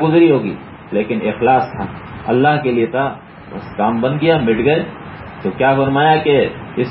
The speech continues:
آ، نام لیتے ہی نشہ سا چھا گیا۔ اب جو اللہ اللہ کیا، شیخ کا بتایا ہوا ذکر کیا،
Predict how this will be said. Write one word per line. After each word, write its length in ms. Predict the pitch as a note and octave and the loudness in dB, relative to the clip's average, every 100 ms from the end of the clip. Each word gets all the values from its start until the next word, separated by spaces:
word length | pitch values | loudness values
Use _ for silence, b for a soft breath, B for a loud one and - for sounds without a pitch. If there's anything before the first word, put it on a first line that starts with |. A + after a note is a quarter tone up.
| - | -2
آ، 40 | A2 F#2+ F2 D2 D#2+ | 0 2 0 -4 -4
نام 340 | G#2 C3+ D#3+ | 0 2 2
لیتے 340 | C3+ C#3+ D3+ F3 | 2 4 4 2
ہی 260 | F3 F#3+ D#3 | 2 2 0
نشہ 300 | C#3 D3+ D#3+ | 0 2 2
سا 120 | F#3+ | 2
چھا 240 | F3 C#3+ A#2 | 0 0 0
گیا۔ 220 | G#2 F2 | -2 -2
اب 220 | G#2 G#2 | -4 0
جو 100 | C#3 | 2
اللہ 200 | B2+ C#3+ | 4 4
اللہ 380 | D3 D3+ D3+ - | 4 4 2 2
کیا، 200 | B2+ D#3+ F3 - - - - | 0 0 -2 -10 -18 -18 -2
شیخ 260 | B2+ D3 C#3+ | 0 0 0
کا 80 | |
بتایا 320 | B2+ A#2+ C3+ D3 | 0 2 2 4
ہوا 140 | D3 | 4
ذکر 300 | B2+ D3 D#3 | 4 2 0
کیا، 300 | A#2+ G#2+ | 2 -2